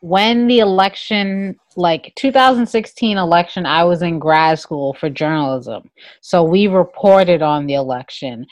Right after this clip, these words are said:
And it was crazy to see all the polls go wrong, to realize how many people in this country are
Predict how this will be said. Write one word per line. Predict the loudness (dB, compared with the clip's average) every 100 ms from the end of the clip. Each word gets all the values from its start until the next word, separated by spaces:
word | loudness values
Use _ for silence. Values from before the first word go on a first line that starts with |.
| -20 -20 _
And | -2 -2 0
it |
was | -2 -2 -4
crazy | -12 -6 0 2 2 0 -2 -4 -2
to | -2
see | -4 -8 -4 -4 0
all | 2 2
the | 2 -6 -2
polls | 2 4 4 0
go | 0 2 4 2
wrong, | 2 4 4 4 -2 -10 _ _
to | -10 -4
realize | -2 0 0 -2
how | -6 -4 0 0
many | -2 -6 -8 -10
people | -10 -10 -6 -6
in | -6 -10
this | -14 -20
country | -8 -6 -6 -10 -12 -12 _
are | -2 2 2 0 -2